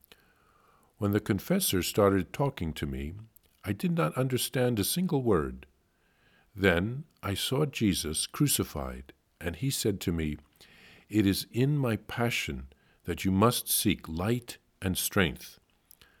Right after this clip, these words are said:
After the confession, I meditated on Jesus' terrible passion, and I understood that what I was suffering was nothing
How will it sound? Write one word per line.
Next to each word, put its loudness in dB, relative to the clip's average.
After 2
the 2
confession, -6
I -6
meditated 0
on 4
Jesus' -2
terrible -2
passion, -8
and -6
I 2
understood 0
that -2
what 0
I 0
was 2
suffering -2
was -4
nothing -2